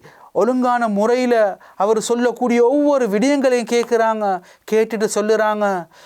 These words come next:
"நான் நீங்க சொன்னது எல்லாத்தையும் கேட்டுட்டேன். இப்போ உங்களுக்கு உதவி செய்யறது என் மேல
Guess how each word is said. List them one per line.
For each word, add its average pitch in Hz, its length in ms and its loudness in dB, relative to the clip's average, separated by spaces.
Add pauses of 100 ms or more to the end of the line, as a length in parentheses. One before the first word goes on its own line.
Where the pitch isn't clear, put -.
(120)
"நான் 208 500 -2 (580)
நீங்க 214 260 0
சொன்னது 247 420 -2
எல்லாத்தையும் 247 500 0
கேட்டுட்டேன். 226 600 -2 (240)
இப்போ 214 320 -2
உங்களுக்கு 269 520 0
உதவி 277 360 0
செய்யறது 262 400 0
என் 240 280 0
மேல 240 260 0